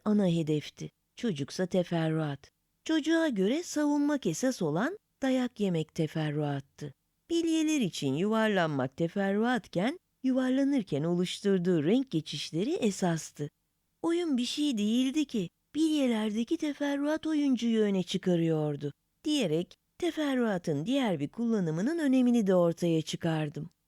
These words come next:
Demek ki bazen teferruat hep geride kalan olmayıp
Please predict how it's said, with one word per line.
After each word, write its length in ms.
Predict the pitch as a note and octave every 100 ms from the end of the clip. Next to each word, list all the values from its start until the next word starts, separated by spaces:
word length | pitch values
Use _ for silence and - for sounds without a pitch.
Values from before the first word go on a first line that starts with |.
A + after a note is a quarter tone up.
| _ _ _ _
Demek 320 | E4 D#4+ D#4+ -
ki 140 | D#3+
bazen 460 | F3 G#3 F#3 D#3+ C#3+
teferruat 840 | D#3 D#3 F#3 F#3+ F3 D#3 E3 - _ _
hep 280 | D#4+ E4 -
geride 400 | E3+ D#3+ D#3+ G#3
kalan 360 | - E3+ D3
olmayıp 560 | C#3+ F3+ A#3+ F#3 D3+ F#3+